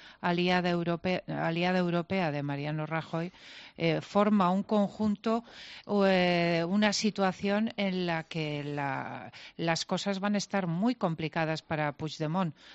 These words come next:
Desde luego muy complicadas para burlar la, la ley en Alemania. Y en cuanto a la salida de prisión, esto habrá que ver cómo val-, lo valoran las autoridades alemanas, pero vistos los antecedentes de Puigdemont,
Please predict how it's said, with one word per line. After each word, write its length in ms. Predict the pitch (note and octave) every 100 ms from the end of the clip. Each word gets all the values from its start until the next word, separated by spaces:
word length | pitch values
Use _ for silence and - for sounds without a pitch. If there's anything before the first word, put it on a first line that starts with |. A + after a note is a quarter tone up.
| -
Desde 240 | F3+ F3
luego 200 | F#3+ A3+
muy 180 | A3 A#3+
complicadas 640 | A#3+ A3 G#3 G#3 G#3 F#3+
para 220 | - F3+ E3
burlar 360 | D#3+ E3+ F#3
la, 240 | F3+ E3 -
la 260 | F3+ E3 E3
ley 220 | F3 F3+
en 100 | E3
Alemania. 680 | E3 D#3+ E3+ F#3 G3+ A#3 A#3+ _ - - - - -
Y 100 | F#3+
en 100 | E3
cuanto 280 | E3 D#3+ D#3+
a 60 |
la 140 | D#3 D3+
salida 480 | - D#3 F3 G3
de 120 | F#3+ F#3+
prisión, 640 | - G3 - G#3+ B3+ C#4+ - - - -
esto 380 | - - - A3+
habrá 240 | E3+ F3+
que 140 | F3 D#3
ver 220 | A#3 C#4+
cómo 280 | - F#3+ E3+
val-, 360 | E3 E3 - E3+
lo 140 | E3+
valoran 420 | D#3+ E3 F3 E3+
las 160 | D#3 D3+
autoridades 640 | D#3 D#3 D3+ D3+ E3+ E3
alemanas, 600 | D#3 C#3+ D#3 A#3 B3+ F3+ -
pero 400 | F3+ E3 D#3+ D#3 - - -
vistos 420 | F3+ G3+ - A3
los 220 | A3 G#3
antecedentes 840 | G#3 G3 G#3 F#3 G3 G3 G3+ G#3 F#3
de 120 | G3+
Puigdemont, 840 | - G3+ - F#3+ F#3+ G3 A3 A#3